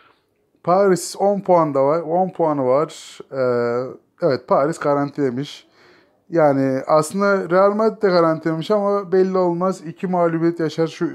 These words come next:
iki takımdan biri iki galibiyet alır.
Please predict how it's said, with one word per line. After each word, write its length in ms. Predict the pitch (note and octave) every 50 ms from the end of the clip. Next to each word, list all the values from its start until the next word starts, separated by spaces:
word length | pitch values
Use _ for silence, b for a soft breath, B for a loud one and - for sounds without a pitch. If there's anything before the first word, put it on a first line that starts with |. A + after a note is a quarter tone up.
| D3 - -
iki 200 | D3+ - - -
takımdan 460 | - D#3+ C#3+ D3+ D3+ D#3 D#3 D#3 D3+
biri 260 | D3+ D3+ D#3 D#3+ D#3 D3+ B B B B B B B _ -
iki 280 | E3 - - - F3
galibiyet 540 | D#3 D#3+ D3+ D3 C#3 C#3 C3 A#2+ B2 B2 -
alır. 540 | C#3+ D#3+ D3+ D3+ D3+ D3+ D#3 - - _